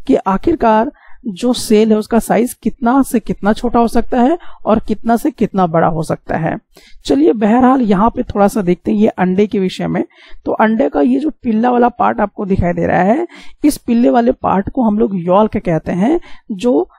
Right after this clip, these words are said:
सिंगल सेल का बना होता है। ठीक है, और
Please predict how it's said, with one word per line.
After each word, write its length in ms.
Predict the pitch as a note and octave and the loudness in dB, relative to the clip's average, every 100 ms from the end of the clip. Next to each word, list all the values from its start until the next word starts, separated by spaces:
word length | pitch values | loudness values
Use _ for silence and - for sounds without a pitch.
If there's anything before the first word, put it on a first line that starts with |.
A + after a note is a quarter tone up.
| - | -14
सिंगल 500 | - A#3+ A3+ A3+ A#3 | -2 2 2 2 2
सेल 260 | C4+ G#3 F#3 | 0 -2 -2
का 140 | A3 | 0
बना 160 | F#3 F3 | -2 -2
होता 360 | D#3 E3 - | -4 -4 -2
है। 240 | F3 D#3 - - - - | -2 0 -2 -8 -20 -6
ठीक 180 | - B3 | -2 0
है, 140 | D4+ F4+ - _ - | 0 -2 -8 _ 0
और 280 | G#3 C4 | 4 4